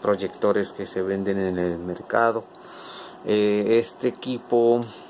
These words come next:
tiene un pequeño disco, el cual tiene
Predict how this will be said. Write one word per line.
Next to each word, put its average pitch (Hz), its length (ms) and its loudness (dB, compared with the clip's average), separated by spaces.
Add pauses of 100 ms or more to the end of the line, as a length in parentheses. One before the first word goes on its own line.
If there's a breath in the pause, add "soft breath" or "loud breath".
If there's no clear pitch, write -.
(720 loud breath)
tiene 110 280 2
un 113 220 2
pequeño 110 460 0
disco, 117 480 -2
el 107 100 0
cual 107 380 0
tiene 104 400 -2